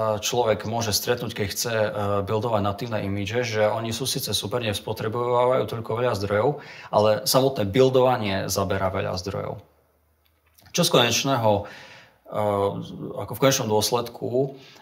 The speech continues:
a, podľa mňa je lepšie, pretože raz si to vybuildujem s veľa zdrojmi a potom to je oveľa lacne-, lacnejšie niekde, keď to beží na serveri.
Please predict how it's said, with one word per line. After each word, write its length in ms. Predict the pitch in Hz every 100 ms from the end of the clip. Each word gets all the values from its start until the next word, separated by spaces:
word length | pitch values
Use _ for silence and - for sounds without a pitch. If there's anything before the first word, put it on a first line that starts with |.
| -
a, 80 | 104
podľa 240 | 110 120
mňa 100 | 117 107
je 120 | 107 117
lepšie, 180 | - 95
pretože 320 | 104 - 104
raz 160 | 117 117
si 80 | 117
to 160 | 104
vybuildujem 880 | 107 110 110 117 139 120 113 113 104
s 80 | 98
veľa 240 | 113 107
zdrojmi 400 | 95 110 110 110
a 80 | 98
potom 240 | 104 101
to 480 | 98 98 98 98 98
je 160 | 107 107
oveľa 320 | 107 107 107
lacne-, 480 | 98 95 107 104 -
lacnejšie 480 | 104 101 107 - 98
niekde, 240 | 98 98
keď 160 | 98 95
to 80 |
beží 160 | 101 98
na 160 | 92 85
serveri. 480 | - 95 90 -